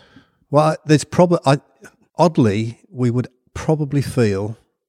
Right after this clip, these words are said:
this is the first time I've reflected on this, but a certain nobility to know that we're doing a job that could actually cost us. A bit like, I think,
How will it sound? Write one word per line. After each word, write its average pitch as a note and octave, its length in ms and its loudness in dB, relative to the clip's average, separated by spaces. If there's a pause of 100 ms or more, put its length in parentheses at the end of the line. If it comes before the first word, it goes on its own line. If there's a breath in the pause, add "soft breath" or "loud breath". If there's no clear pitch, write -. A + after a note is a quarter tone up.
(500)
this A#2 300 -10
is - 60 -10
the A#2 60 -8
first G#2+ 300 -6
time G#2 180 -4
I've G2 100 -6
reflected B2 460 -6
on F#2+ 180 -8
this, G2 220 -14
but G#2+ 200 -10 (540)
a A2 60 -8
certain C#3 440 -2
nobility A#2 800 -6 (400)
to A2+ 140 -8
know G#2+ 100 -2
that G#2+ 120 -2
we're G#2+ 80 -6
doing A2+ 280 -4
a G#2+ 60 -6
job G#2 380 -6
that A2 120 -12
could A#2+ 120 -10
actually A2+ 320 -10
cost - 380 -10
us. - 300 -12 (360)
A A2+ 60 4
bit G3 260 2
like, G2 340 -2
I - 20 -4
think, G#2+ 500 -8